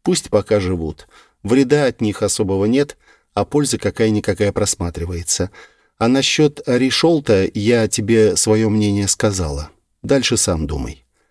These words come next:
Долгих обниманий при прощании с Палинами не было, всё же взрослые люди. Чек торопился к двум новым полкам, а Гортензия уезжала в Неров, где её ждала встреча с одной из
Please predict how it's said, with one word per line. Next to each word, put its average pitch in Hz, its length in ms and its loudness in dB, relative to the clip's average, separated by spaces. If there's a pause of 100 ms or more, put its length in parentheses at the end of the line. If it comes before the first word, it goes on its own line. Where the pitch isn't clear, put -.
(1200)
Долгих 190 480 2
обниманий 131 680 0
при 104 200 -4
прощании 95 680 -2
с 87 100 -2
Палинами 117 760 0
не 107 240 2
было, 67 260 -6
всё 139 220 0
же 107 120 -2
взрослые 87 540 -2
люди. 80 380 -6 (500)
Чек 165 240 -2
торопился 101 640 0
к 82 100 -6
двум 101 300 0
новым 90 320 0
полкам, 90 520 -2 (420)
а 156 100 0
Гортензия 131 800 2
уезжала 95 580 2
в 87 100 0
Неров, 123 500 2
где 104 280 2
её 107 220 2
ждала 95 320 0
встреча 117 460 0
с - 100 0
одной 95 340 2
из - 360 -4